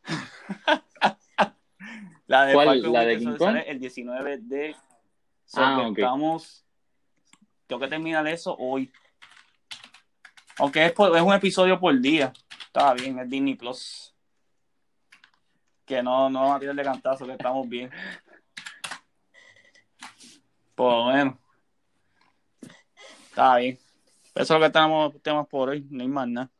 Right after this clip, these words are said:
Speaker 1: Esta semana en película. Y creo que hasta, hasta, el, hasta la semana que viene.
Speaker 2: Sí.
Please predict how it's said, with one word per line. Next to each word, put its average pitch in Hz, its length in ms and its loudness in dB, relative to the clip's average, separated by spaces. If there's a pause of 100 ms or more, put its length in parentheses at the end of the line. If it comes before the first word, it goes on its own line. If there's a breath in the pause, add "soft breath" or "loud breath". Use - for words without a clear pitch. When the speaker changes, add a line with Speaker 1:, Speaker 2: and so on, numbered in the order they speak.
(340)
Speaker 1:
Esta 123 160 -10
semana 123 300 -4
en 120 80 -8
película. 117 440 -8 (120)
Y - 120 -16
creo 117 160 -6
que 123 60 -2
hasta, 113 500 -2 (1300)
hasta, 120 240 -6
el, 113 200 -6
hasta 123 260 -2
la 117 100 0
semana 117 300 -2
que 127 60 2
viene. 117 260 -2 (500)
Speaker 2:
Sí. 101 280 -8